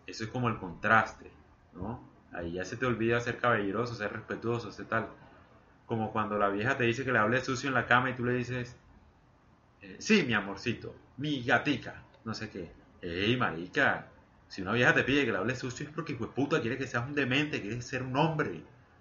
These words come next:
salvaje, sin piedad, ¿sí me entiendes? Que le digas que es una zorra. <laughs> Estoy jodiendo, ¿ya? O sea, no se lo tomen tan literal, pero un ejemplo.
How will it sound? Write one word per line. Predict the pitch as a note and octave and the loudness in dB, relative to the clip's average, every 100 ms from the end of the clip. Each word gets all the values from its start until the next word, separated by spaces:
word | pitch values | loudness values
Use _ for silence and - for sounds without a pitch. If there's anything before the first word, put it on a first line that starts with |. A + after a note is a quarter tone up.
| - | -6
salvaje, | A2+ G2+ G#2+ C3+ D3 | -2 2 8 8 8
sin | B2 A2 | -2 -4
piedad, | G2+ G2 B2 - - | 2 6 6 4 -10
¿sí | - | -8
me | B2 | -6
entiendes? | G#2+ F#2 F2 | -4 -8 -6
Que | G2+ | -6
le | F2+ | -4
digas | E2 A2 D3 | -2 -2 -2
que | D#3 | -2
es | |
una | D3+ D#3+ | 0 2
zorra. | - D#3+ E3+ A2+ - - - - - | 6 6 6 0 -10 -20 -20 -20 -12
<laughs> | - - - - - | -10 -10 -18 -20 0
Estoy | - A#2 C3+ | 4 6 8
jodiendo, | - D3 F#3 E3 A2 - | 12 12 12 6 4 -4
¿ya? | A#2 - - - - - | -10 -10 -12 -12 -10 -6
O | G#2 | -6
sea, | - - C#3+ A#2+ G#2 - - - - - - | -6 0 2 2 0 -10 -20 -20 -16 -16 -10
no | G#2 | -2
se | B2+ | 4
lo | D3 | 4
tomen | B2+ D#3 | 6 6
tan | D3+ D#3 | 8 8
literal, | D3 B2 C#3 B2 | 10 12 10 10
pero | A2 | 4
un | C3+ | 4
ejemplo. | B2+ B2+ B2+ A#2 | 6 4 2 -2